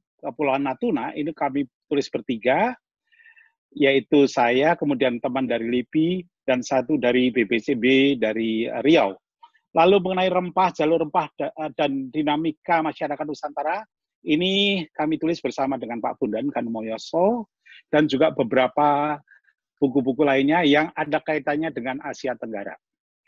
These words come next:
Oke, next. <clears throat> Melanjutkan apa yang sudah disampaikan oleh Prof Agus Aris Munandar tadi dalam menanggapi judul Laut Cina Selatan milik siapa,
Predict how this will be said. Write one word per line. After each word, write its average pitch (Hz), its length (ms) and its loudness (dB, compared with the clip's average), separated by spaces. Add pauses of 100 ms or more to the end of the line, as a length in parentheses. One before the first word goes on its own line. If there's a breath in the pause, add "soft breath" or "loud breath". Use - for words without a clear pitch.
(420)
Oke, 113 240 0
next. - 400 -2
<clears throat> - 80 -6 (2250 loud breath)
Melanjutkan 214 640 2
apa 226 400 -4
yang 185 240 -4
sudah 185 160 -4
disampaikan 151 720 -8
oleh 151 160 -6
Prof 147 240 -10
Agus 131 320 -8
Aris 147 240 -8
Munandar 127 460 -4
tadi 139 420 -4
dalam 123 320 -4
menanggapi 113 480 -10
judul 120 400 0 (400 soft breath)
Laut 135 240 4
Cina 135 400 -4
Selatan 143 400 -4
milik 135 240 -6
siapa, 180 640 -4